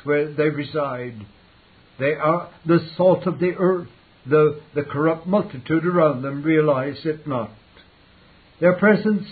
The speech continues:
stays the hand of divine judgment, Genesis nineteen twenty-two,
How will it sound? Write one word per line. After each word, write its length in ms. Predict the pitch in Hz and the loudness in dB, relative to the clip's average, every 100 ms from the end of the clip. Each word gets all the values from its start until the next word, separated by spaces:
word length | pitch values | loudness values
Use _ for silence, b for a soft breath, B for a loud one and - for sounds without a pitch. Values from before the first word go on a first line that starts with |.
| - | -4
stays 420 | 175 185 196 196 | 2 2 2 -2
the 140 | 196 156 | -2 0
hand 300 | 156 190 175 | 2 0 -4
of 140 | 147 | -4
divine 460 | 175 160 185 208 185 | -4 0 0 0 0
judgment, 560 | 185 190 - 151 110 - _ _ _ - | 0 -2 -8 -16 -16 -16 _ _ _ -12
Genesis 540 | 107 127 120 143 - | -8 -8 -8 -12 -8
nineteen 540 | 147 147 151 156 151 - | -4 -4 -4 -6 -6 -4
twenty-two, 640 | 151 151 156 - 185 202 | -2 -2 -4 -4 -6 -6